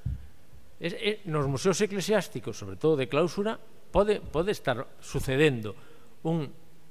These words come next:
un desleixo co patrimonio, eh, fundamental. O sea, de, que estamos perdendo patrimonio e información, non?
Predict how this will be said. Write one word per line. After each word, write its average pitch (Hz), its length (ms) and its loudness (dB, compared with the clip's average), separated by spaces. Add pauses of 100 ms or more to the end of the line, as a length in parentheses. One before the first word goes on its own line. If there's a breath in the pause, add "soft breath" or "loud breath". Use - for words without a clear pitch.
(300)
un 180 160 4
desleixo 160 600 6
co 107 160 -8
patrimonio, 180 800 0
eh, 120 160 -8
fundamental. 107 720 -2 (440)
O 107 40 -8
sea, 104 240 -6
de, 95 400 -8 (380)
que - 80 -10
estamos 143 300 0
perdendo 117 520 -2 (400 loud breath)
patrimonio 160 640 2
e 139 80 2
información, 110 720 2
non? 101 160 -8